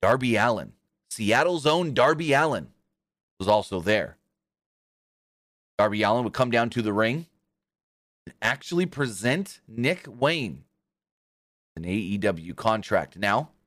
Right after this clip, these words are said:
according to Brian Alvarez of the Wrestling Observer, there are some caveats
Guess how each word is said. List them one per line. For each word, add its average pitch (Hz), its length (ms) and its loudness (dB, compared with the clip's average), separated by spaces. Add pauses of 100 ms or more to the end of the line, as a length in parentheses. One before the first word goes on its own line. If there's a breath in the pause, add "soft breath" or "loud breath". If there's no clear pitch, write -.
(160)
according 127 220 -4
to 113 80 -2
Brian 110 340 0
Alvarez 120 440 2
of 95 80 -10
the 104 80 -2
Wrestling 104 320 0
Observer, 107 460 0 (260 soft breath)
there 202 120 4
are 196 60 4
some 196 320 0 (180)
caveats 185 840 2